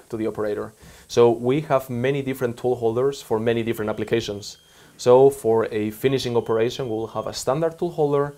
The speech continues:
For a roughing operation, we will have power, we will have heavy duty. So in here, we use an optical help to the operator. Uh, when they are selecting a tool holder in the tool room, they will say, "Well, this has a wave on it. This will mean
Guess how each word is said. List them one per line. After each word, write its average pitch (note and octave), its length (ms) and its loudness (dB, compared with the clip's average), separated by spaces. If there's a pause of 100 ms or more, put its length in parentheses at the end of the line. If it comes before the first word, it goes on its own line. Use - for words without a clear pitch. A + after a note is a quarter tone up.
(280)
For A2+ 200 0
a A2 40 4
roughing C#3 340 4
operation, A#2+ 720 0
we A2+ 100 -4
will A2 180 -2
have - 480 -8 (340)
power, B2 420 6
we A2 120 -4
will A2 120 -4
have A2 360 -6 (220)
heavy A2+ 180 -2
duty. A2+ 420 -4 (480)
So - 160 2
in A#2 120 2
here, E3+ 600 2
we A#2+ 160 -2
use A#2+ 260 -2
an A2+ 200 -4
optical B2 500 -2
help D#3 440 0 (260)
to A#2 80 -8
the A2+ 120 -6
operator. A#2+ 680 0 (580)
Uh, G#2+ 180 6
when A2+ 220 2
they A#2+ 100 6
are A2+ 120 4
selecting B2+ 560 0
a A2+ 40 0
tool B2+ 220 -2
holder A#2+ 560 4 (160)
in G#2+ 140 -6
the G#2+ 80 -2
tool F3 260 2
room, C3 320 0 (300)
they A#2 80 0
will A2+ 140 2
say, A2 140 -2
"Well, G#2+ 360 2
this G#2+ 160 -4
has A2 180 -4
a G#2+ 60 -2
wave C#3 240 6
on A2+ 80 2
it. B2 300 -4 (320)
This A#2 180 -4
will A2+ 100 -6
mean A2+ 380 -4